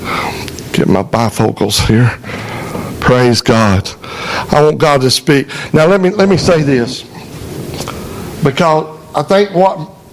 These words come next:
reason this song means so much to me, because I did run from God,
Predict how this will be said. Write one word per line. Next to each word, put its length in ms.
reason 440
this 160
song 280
means 160
so 120
much 260
to 80
me, 220
because 460
I 200
did 200
run 320
from 160
God, 380